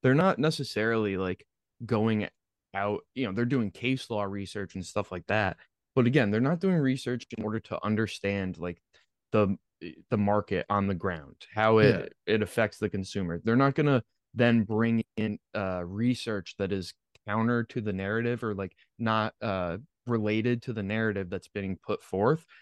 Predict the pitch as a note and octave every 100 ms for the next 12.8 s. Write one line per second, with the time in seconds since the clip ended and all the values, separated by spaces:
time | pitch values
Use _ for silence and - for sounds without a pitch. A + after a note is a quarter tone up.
0 | _ - - A#2 A#2 B2 A#2 G#2+ A2 G#2
1 | G2 F#2 G2+ F#2+ E2+ D2 A2+ _ _ _
2 | _ _ _ _ _ _ A#2+ F#2 D#2 E2
3 | - _ - A#2 C3+ B2+ - A2+ - B2+
4 | G2+ F2 F#2 E2+ A#1+ - _ _ _ _
5 | _ _ - C#3 B2+ A2+ F#2 G#2+ A2 -
6 | B2+ - B2 A2+ G2+ A2 A2+ G2 G2 F2
7 | D#2+ E2+ F2 G2+ F2+ C2 - _ _ G2+
8 | - - G#2 G2+ G2 - _ _ - F#2
9 | - - - - _ _ _ _ _ _
10 | _ _ _ _ _ _ _ _ _ _
11 | _ D#3+ D3+ D3+ D3+ C3+ E3 D#3 D3 C#3
12 | C3+ C3+ E3 C#3+ C#3 C3 F#2+ F#2+